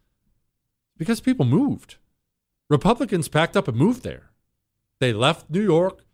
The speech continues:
they left their Californias, and they moved to Florida. And the bottom line is they got a massive influx of Republicans. You can see it by voter registration.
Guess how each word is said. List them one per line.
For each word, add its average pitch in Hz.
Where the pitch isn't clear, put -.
they 135
left 143
their 185
Californias, 175
and 156
they 165
moved 190
to 254
Florida. 143
And 156
the 139
bottom 208
line 196
is 226
they 170
got 196
a 196
massive 208
influx 202
of 190
Republicans. 214
You 156
can 175
see 196
it 240
by 214
voter 277
registration. 98